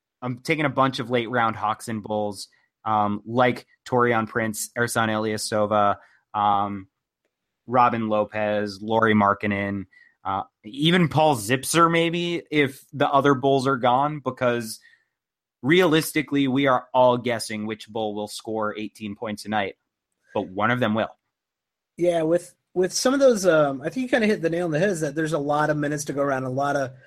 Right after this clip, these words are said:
Speaker 2: shots to be had on some of these really, really terrible teams. And, uh, right now we just don't know what's gonna happen. So take a flyer on the guy you like the most and
Speaker 1: Yeah.
Speaker 2: be prepared to drop him in, in two days after the season starts.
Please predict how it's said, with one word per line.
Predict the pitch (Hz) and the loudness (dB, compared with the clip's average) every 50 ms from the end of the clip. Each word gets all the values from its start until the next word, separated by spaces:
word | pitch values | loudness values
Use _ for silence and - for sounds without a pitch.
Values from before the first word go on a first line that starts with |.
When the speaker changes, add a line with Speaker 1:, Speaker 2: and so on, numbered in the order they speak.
| _ _ _ | _ _ _
Speaker 2:
shots | - - - 160 147 - - | -4 -2 -2 -2 -2 -4 -8
to | - 147 | -6 -4
be | 143 143 | -2 0
had | 143 143 135 131 135 131 | 0 0 0 2 0 0
on | 131 131 127 | -2 -4 -4
some | 131 - 143 | -4 -4 -4
of | 135 131 | -4 -4
these | 127 123 | -4 -6
really, | 123 127 147 151 151 147 143 139 139 131 | -6 -4 -2 0 0 2 2 0 0 0
really | 131 131 127 127 | 0 -2 -2 -4
terrible | 123 - 143 123 113 113 117 | -2 0 0 0 0 -2 -8
teams. | - - 226 226 208 175 139 131 127 127 127 127 - _ _ _ _ _ _ _ _ _ 160 | -6 -4 -2 0 0 0 0 -2 -4 -6 -8 -12 -18 _ _ _ _ _ _ _ _ _ -4
And, | 160 160 156 151 | -2 0 2 2
uh, | 151 143 143 139 | 2 2 0 2
right | 139 190 277 277 | 4 4 4 4
now | 262 294 302 | 4 4 4
we | 254 185 | 4 2
just | 175 196 - - 135 127 | 2 -2 -4 -6 -10 -2
don't | 135 165 165 170 165 - _ _ | 0 2 2 2 0 -4 _ _
know | 147 151 151 156 151 147 143 139 135 131 127 127 127 123 - _ _ _ _ _ _ _ _ _ _ _ _ _ _ _ _ _ | -6 -2 2 2 4 4 4 4 2 2 0 -2 -6 -8 -12 _ _ _ _ _ _ _ _ _ _ _ _ _ _ _ _ _
what's | 156 170 156 - - | 2 2 2 2 -2
gonna | 143 131 123 | -2 -2 0
happen. | 151 160 151 147 - - - - - _ _ _ _ _ _ _ _ | 0 0 0 -2 -4 -8 -12 -14 -20 _ _ _ _ _ _ _ _
So | - - 196 185 185 180 170 165 160 | -4 2 4 6 6 6 6 4 0
take | 151 - 277 294 | -4 -4 -2 -2
a | 311 | -2
flyer | - - 208 220 233 226 214 185 | -2 -2 0 2 2 4 4 4
on | 175 175 | 4 2
the | 165 | 0
guy | 156 160 151 156 | -2 -2 -4 -4
you | 170 175 165 | -4 -4 -2
like | 151 151 156 156 - | -2 -2 -2 -2 -2
the | 175 | -2
most | 175 220 - - - - - - - _ _ _ _ _ _ _ _ _ _ - | -2 -2 -2 -4 -8 -16 -20 -20 -20 _ _ _ _ _ _ _ _ _ _ -4
and | 165 170 170 165 165 160 | -2 0 2 2 2 2
Speaker 1:
Yeah. | 151 131 180 | 2 0 0
Speaker 2:
be | 202 | -2
prepared | 196 196 180 - 196 196 196 180 | -6 -8 -8 -2 0 0 2 0
to | 190 | -2
drop | 151 151 165 160 175 - | 0 0 2 2 2 0
him | - 202 185 180 165 | 0 0 0 2 0
in, | 156 147 139 131 127 - - - | -2 -2 -4 -6 -10 -14 -16 -18
in | 139 123 - | -18 -18 -12
two | - - 247 | -2 0 2
days | 233 226 220 214 190 | 4 4 4 4 2
after | 208 185 - 196 170 | 2 0 -2 -4 -6
the | 175 | -6
season | 156 160 170 160 151 147 139 | -6 -6 -6 -6 -6 -8 -10
starts. | - 131 110 - _ - - | -10 -10 -10 -10 _ -20 -20